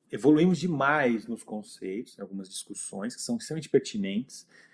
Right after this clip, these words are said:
né? É como se, a gente tá fazendo uma analogia, parece que nós estamos descendo um, uma ladeira com um caminhão de melancia. Ah! Aí alguém freou, né? Aí a carga vai lá pra trás. Uh! Então,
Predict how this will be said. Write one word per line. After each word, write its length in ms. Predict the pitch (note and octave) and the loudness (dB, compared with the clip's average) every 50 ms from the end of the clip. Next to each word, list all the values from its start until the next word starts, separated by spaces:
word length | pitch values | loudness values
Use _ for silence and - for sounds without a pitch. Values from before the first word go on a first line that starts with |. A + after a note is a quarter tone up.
| _ _ _ _ _ _ | _ _ _ _ _ _
né? 240 | - G#2 A2 A2 G#2+ | 0 2 4 4 4
É 40 | G#2 | 2
como 200 | - - C3 C#3 | 2 -2 -4 -4
se, 320 | - - D#3 C#3 - - - - - _ _ _ _ - | 0 2 2 2 2 0 -6 -20 -20 _ _ _ _ -12
a 40 | G#2 | -10
gente 120 | G#2+ - | 2 4
tá 100 | - C3 | 6 6
fazendo 200 | B2+ B2 B2+ B2 | 8 8 8 8
uma 40 | B2 | 10
analogia, 500 | B2 A#2+ A#2 A2 G#2+ G#2 G#2 A#2 B2+ B2+ | 10 10 10 8 8 6 4 2 2 4
parece 300 | - A#2 B2 A#2+ - - | 2 2 0 0 -2 -4
que 60 | - | -6
nós 140 | A#2+ A#2+ - | -6 -6 -4
estamos 420 | - - A#2+ A#2 A#2 A2 G2 - _ _ _ _ _ _ _ | -4 -4 -2 -2 -2 -2 -4 -6 _ _ _ _ _ _ _
descendo 840 | _ A2+ A#2+ A2+ - - - - B2+ B2 B2+ B2+ C3 A#2+ B2+ C3+ C3 - _ - | _ 0 0 0 -2 -6 -4 -2 0 0 2 2 0 0 0 -2 -2 -4 _ -2
um, 560 | A#2+ A#2 A#2+ A#2 A2+ A2+ A2+ A2 A2 A2 - - | 0 0 0 0 -2 -4 -6 -8 -12 -16 -18 -8
uma 120 | A2 A#2 A#2 | -2 0 2
ladeira 760 | B2 C3 B2+ A#2 G#2 G2+ - A2+ A2+ A#2+ C3+ C3 A#2 A2 A2 | 4 4 4 2 0 -2 0 2 4 6 4 4 2 0 -4
com 140 | - - | -8 -12
um 160 | A2 A2+ A#2 - | -16 -16 -16 -8
caminhão 440 | - B2+ B2+ C3 C3 B2 B2 C3 | -6 -4 -2 0 2 2 2 2
de 120 | C#3 C3 B2+ | 0 -2 -4
melancia. 760 | C3+ C3 C3 B2 B2 - - - A#2+ A2+ A2 A2 G#2 G#2 - _ _ _ _ _ _ _ - | -4 -2 -4 -4 -6 -8 -10 -8 -8 -6 -4 -4 -6 -6 -10 _ _ _ _ _ _ _ -12
Ah! 800 | - - - F3+ - - G#3 F#3+ F#3 F#3 G3 G3 G3 F#3+ E3+ D3 - _ _ _ _ _ _ _ _ _ | -8 -6 -6 -6 -6 -6 -8 -8 -8 -8 -8 -8 -10 -12 -14 -20 -20 _ _ _ _ _ _ _ _ _
Aí 80 | - B2+ | -2 0
alguém 320 | C#3 C#3 - D3 D#3 D#3 | 0 0 0 -2 -8 -8
freou, 840 | - - - E3+ F3 F3 D#3 C3+ A#2+ A#2 A#2 B2 C3 C3+ A#2+ G#2 - - | -8 -6 0 2 4 4 4 4 4 6 6 6 6 6 4 0 -4 -10
né? 180 | G2+ A2 B2 B2 _ _ _ _ _ _ _ - | -10 -8 -8 -10 _ _ _ _ _ _ _ -6
Aí 120 | A2 A2+ | -2 -2
a 80 | B2 B2 | -2 -2
carga 400 | - - B2 B2 B2+ B2 C3 B2 | -2 -2 0 0 0 0 -2 -4
vai 160 | - C3 B2 | -2 -2 0
lá 160 | A#2+ C3 D3+ | 0 0 -2
pra 160 | - - F#3 | -2 -4 -8
trás. 420 | - - - A2+ A2 A2 G#2+ F#2+ G#2 | -6 -6 -6 -6 -6 -6 -8 -6 -4
Uh! 840 | A#2+ D#3 F3+ G3 G3+ G3+ G#3 G3+ G3 F#3+ F#3+ F#3 F#3 F3+ F3 E3 C3+ - | 0 4 6 6 8 8 8 8 6 4 4 4 2 2 0 -2 -6 -8
Então, 240 | - D#3 - - | -8 -8 -10 -10